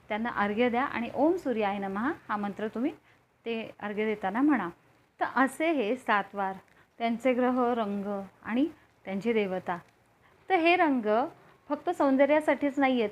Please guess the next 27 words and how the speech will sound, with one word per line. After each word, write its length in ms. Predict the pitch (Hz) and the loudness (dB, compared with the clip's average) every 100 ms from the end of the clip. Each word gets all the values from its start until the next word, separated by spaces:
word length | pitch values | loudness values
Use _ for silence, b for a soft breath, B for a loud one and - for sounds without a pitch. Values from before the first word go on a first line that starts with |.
| - | 0
तर 40 | |
यामागे 520 | 254 233 226 214 214 | 2 2 0 0 0
एक 260 | 247 - 262 | -2 0 4
आध्यात्मिक 600 | 233 185 262 262 269 294 | 4 4 0 2 0 0
विज्ञानसुद्धा 640 | 233 196 220 220 220 208 | -2 -2 -2 -2 -2 0
आहे. 240 | 196 185 180 B B 285 | 0 0 -8 B B -2
हे 280 | 262 277 | 4 4
रंग 540 | 320 254 214 202 240 302 | 4 2 -2 -2 -2 -4
जर 120 | 247 | 0
आपण 340 | 240 233 262 285 | 0 2 2 2
त्या 240 | 277 220 | 2 0
त्या 200 | 214 254 | 0 0
दिवशी 400 | 262 240 - 240 | 0 -2 -2 -4
परिधान 540 | 208 208 220 240 285 | -2 -2 0 0 0
केले, 380 | 269 214 196 233 320 B B B | 0 -2 -2 -2 -2 B B B
तर 60 | 302 | 2
आपल्या 320 | 302 - 269 | 4 4 2
जीवनात 420 | 269 247 214 233 277 | 2 0 0 -2 -2
एक 220 | - 277 - | -2 -2 -2
प्रकारची 400 | 262 247 233 302 | 0 0 0 0
सकारात्मकता 840 | 240 233 233 240 240 240 - 233 | 0 4 6 4 0 -6 -2 0
येते, 400 | 208 - 233 294 B B _ | 0 -4 -6 -6 B B _
हे 60 | 262 | 2
निश्चितच. 580 | 269 214 - 214 - 180 - _ - | 4 2 -4 -8 -6 -8 -10 _ 0
तर 60 | |
ह्या 320 | 302 262 269 302 | 0 2 2 2
रंगांप्रमाणेच 920 | 285 254 247 240 226 220 240 226 | 2 2 0 0 0 0 -2 -2